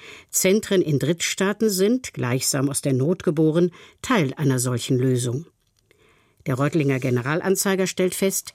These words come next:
die deutschen Abgeordneten aus der S P D stimmten geschlossen gegen den Antrag und damit gegen die Linie der schwarz-roten Bundesregierung.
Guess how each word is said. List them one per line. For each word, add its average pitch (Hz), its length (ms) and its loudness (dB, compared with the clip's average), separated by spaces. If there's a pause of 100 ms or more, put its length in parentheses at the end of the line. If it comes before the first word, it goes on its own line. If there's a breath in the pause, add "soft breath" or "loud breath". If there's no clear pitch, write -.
(640 soft breath)
die 196 80 0
deutschen 247 420 0
Abgeordneten 180 800 0
aus 151 240 -2
der 151 160 -4
S - 180 -2
P 139 140 0
D 160 400 2 (220 loud breath)
stimmten 226 500 2
geschlossen 147 580 2
gegen 156 360 4
den 127 200 -4
Antrag 135 560 0
und 143 220 -2
damit 151 320 2
gegen 160 220 2
die 131 120 0
Linie 180 520 2
der 147 120 0
schwarz-roten 135 880 -2
Bundesregierung. 131 840 0